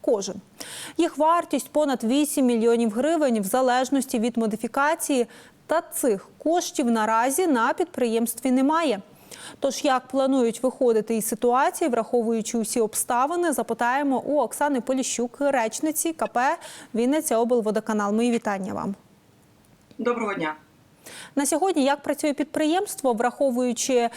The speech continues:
Speaker 1: ситуацію, яка відбувається зараз у місті з перебоями електропостачання?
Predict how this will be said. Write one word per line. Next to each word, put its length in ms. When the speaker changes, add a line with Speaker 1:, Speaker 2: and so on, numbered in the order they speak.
Speaker 1:
ситуацію, 1160
яка 240
відбувається 640
зараз 460
у 80
місті 420
з 60
перебоями 800
електропостачання? 1040